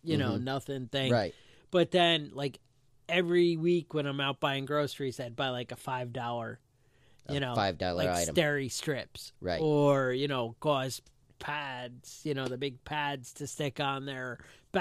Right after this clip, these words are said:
Speaker 1: bacitracin, you know, another tube or, you know,
Speaker 2: Mm-hmm.
Speaker 1: whatever. And then I'm like, "All right, I'm gonna go on Amazon and I'm gonna freaking buy, uh, you know, uh, I don't know, Quick Clot or Quick Clot gauze."
Speaker 2: Right.
Speaker 1: Quick Clot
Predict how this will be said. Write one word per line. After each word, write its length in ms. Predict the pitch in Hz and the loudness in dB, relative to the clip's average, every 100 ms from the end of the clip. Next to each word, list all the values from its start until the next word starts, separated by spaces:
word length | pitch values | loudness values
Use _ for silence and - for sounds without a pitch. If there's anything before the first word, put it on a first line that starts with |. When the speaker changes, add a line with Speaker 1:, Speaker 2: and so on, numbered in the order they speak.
| 156 | -2
Speaker 1:
bacitracin, 840 | - 147 - 160 151 139 156 139 127 | -2 -6 -2 0 0 -2 -4 -4 -4
you 120 | 135 | -4
know, 160 | 135 135 | -4 -4
another 380 | 143 143 131 | -4 -4 -6
tube 560 | 127 - 156 143 135 127 | -8 -4 -2 -2 -4 -4
or, 180 | 123 120 - - - - | -6 -8 -14 -20 -12 0
you 80 | 170 | 4
know, 80 | 156 | 6
Speaker 2:
Mm-hmm. 60 | |
Speaker 1:
whatever. 340 | 151 156 147 135 - - | 4 2 0 -4 -12 -4
And 80 | 165 | 2
then 100 | 170 | 4
I'm 120 | 160 | 4
like, 260 | 151 147 - | 2 0 2
"All 100 | 160 | 2
right, 240 | 143 135 - | 2 -4 -8
I'm 100 | 151 | -6
gonna 140 | 160 | -2
go 140 | 156 160 | 2 2
on 180 | 147 | 2
Amazon 640 | 151 156 151 143 143 139 139 | 2 2 0 -2 -2 -4 -6
and 140 | 135 | -6
I'm 120 | 135 139 | -8 -6
gonna 320 | 139 131 127 - | -4 -4 -4 -4
freaking 680 | 156 127 143 135 123 117 104 _ _ _ _ - | -4 -4 -4 -4 -6 -10 -14 _ _ _ _ -8
buy, 460 | 151 151 143 139 143 | 2 4 4 4 4
uh, 360 | 135 135 131 - - - - | 2 2 0 -4 -16 -20 -14
you 160 | - 156 | -2 0
know, 60 | 131 | 2
uh, 480 | 120 120 127 123 123 107 - | 0 0 -2 -2 -4 -8 -12
I 120 | - 135 | -8 -6
don't 120 | 120 | -6
know, 120 | 101 | -8
Quick 260 | - 196 - | 2 2 2
Clot 340 | - 139 107 - - _ - | -4 -8 -8 -14 -20 _ -2
or 200 | 160 143 | 0 0
Quick 360 | - - 185 - | 2 6 6 6
Clot 400 | 175 156 160 135 | 0 0 -2 4
gauze." 680 | 160 165 147 113 104 - - _ - | 8 10 8 4 -4 -8 -16 _ -10
Speaker 2:
Right. 200 | 92 95 | 0 6
Speaker 1:
Quick 180 | 208 220 | 8 8
Clot 280 | - 170 | 6 0